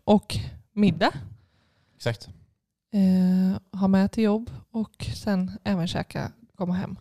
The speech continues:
Speaker 2: För det hade vi, vi sa ju det till några vänner nu senast vi var på middag hos dem, att vi gjorde så.
Speaker 1: Mm.
Speaker 2: Och då, vi fick ju verkligen, de var ju verkligen så här,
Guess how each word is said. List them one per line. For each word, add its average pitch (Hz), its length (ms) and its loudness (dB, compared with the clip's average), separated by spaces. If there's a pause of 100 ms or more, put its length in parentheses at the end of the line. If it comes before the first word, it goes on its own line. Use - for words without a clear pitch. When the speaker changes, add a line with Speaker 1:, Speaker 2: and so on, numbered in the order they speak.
(160)
Speaker 2:
För - 140 -4
det 113 60 6
hade 123 160 4
vi, 101 200 6
vi 104 120 2
sa 113 200 2
ju 131 60 2
det 147 120 0
till - 140 -2
några 92 180 0
vänner 90 260 2
nu 110 180 4
senast 104 360 -2
vi 113 60 -4
var 110 100 0
på 107 100 -2
middag 104 240 -2 (400)
hos 107 120 -8
dem, 101 240 -2 (680)
att 104 180 0
vi 98 80 0
gjorde 98 240 2
så. 110 180 -4 (300)
Speaker 1:
Mm. 226 180 0 (140)
Speaker 2:
Och 98 120 2
då, 113 380 6 (120)
vi 101 160 -4
fick 120 160 0
ju 131 60 -2
verkligen, 104 380 0
de 98 120 2
var 113 80 4
ju 107 60 2
verkligen 98 200 -4
så - 80 -10
här, - 100 -14